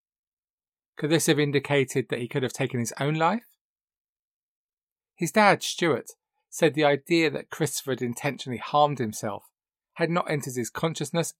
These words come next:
even for a second. He completely ruled this out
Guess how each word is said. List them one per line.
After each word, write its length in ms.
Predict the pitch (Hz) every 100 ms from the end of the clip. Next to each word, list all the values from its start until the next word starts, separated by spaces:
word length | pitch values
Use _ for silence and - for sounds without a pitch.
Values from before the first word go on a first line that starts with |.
| -
even 280 | 180 160 147
for 160 | 139
a 40 | 123
second. 500 | - 131 - 98 101 - _ _ _ _ _ _ _ _ -
He 120 | 156
completely 540 | 165 147 180 175 156
ruled 240 | 131 131 120
this 160 | -
out 280 | 135 110 -